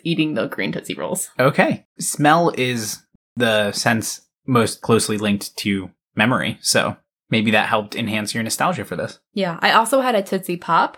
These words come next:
Speaker 2: Mm-hmm.
Speaker 1: and I cut my tongue on it. I forgot how sharp those things
Speaker 2: Yeah,
Speaker 1: can be.
Speaker 2: wicked sharp.
Speaker 1: I really sliced my tongue. It's still there.
Speaker 2: I
Speaker 1: You can
Speaker 2: was
Speaker 1: see it. You wanna see?
Speaker 2: Oh, I see it, yeah.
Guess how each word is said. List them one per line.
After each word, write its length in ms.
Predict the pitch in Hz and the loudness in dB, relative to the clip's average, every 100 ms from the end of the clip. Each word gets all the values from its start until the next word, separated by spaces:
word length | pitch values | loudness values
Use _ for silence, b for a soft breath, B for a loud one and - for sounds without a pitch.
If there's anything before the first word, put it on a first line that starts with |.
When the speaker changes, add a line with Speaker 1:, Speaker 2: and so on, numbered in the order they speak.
| _ _ _ _ _ _ - | _ _ _ _ _ _ -6
Speaker 2:
Mm-hmm. 320 | 143 120 110 | -2 -2 0
Speaker 1:
and 280 | 202 190 180 | 2 2 2
I 80 | 175 | 0
cut 260 | 180 240 262 | -2 -2 2
my 120 | 277 | 2
tongue 280 | 226 320 359 | 2 0 2
on 140 | 196 | 2
it. 120 | 170 | 0
I 100 | 180 | -2
forgot 260 | 214 262 302 | 2 2 2
how 120 | 349 | 0
sharp 440 | - - 220 330 | 0 2 2 2
those 180 | 208 175 | -2 -2
things 240 | - 143 117 | -4 -2 0
Speaker 2:
Yeah, 100 | 95 | 2
Speaker 1:
can 120 | - | 2
be. 100 | 110 | 2
Speaker 2:
wicked 320 | 104 - 101 | 0 -2 -8
sharp. 260 | - - - _ | -8 -8 -10 _
Speaker 1:
I 100 | 214 | -2
really 360 | 214 202 269 294 | 2 6 6 4
sliced 400 | - 208 220 - | 2 0 0 -2
my 80 | 196 | -2
tongue. 240 | 240 170 | -2 -2
It's 100 | 170 | -4
still 160 | - 196 | -4 -4
there. 280 | 180 165 - - | -2 -6 -6 0
Speaker 2:
I 60 | 123 | 2
Speaker 1:
You 20 | |
can 60 | 139 | 4
Speaker 2:
was 100 | 147 | 4
Speaker 1:
see 60 | |
it. 100 | 196 | 2
You 60 | 202 | 0
wanna 100 | 196 | -2
see? 220 | 202 240 _ _ _ _ - | -4 -6 _ _ _ _ -2
Speaker 2:
Oh, 120 | 131 | 0
I 60 | 135 | 0
see 180 | - 123 | 0 -2
it, 140 | 123 | 0
yeah. 180 | 107 113 | -2 -8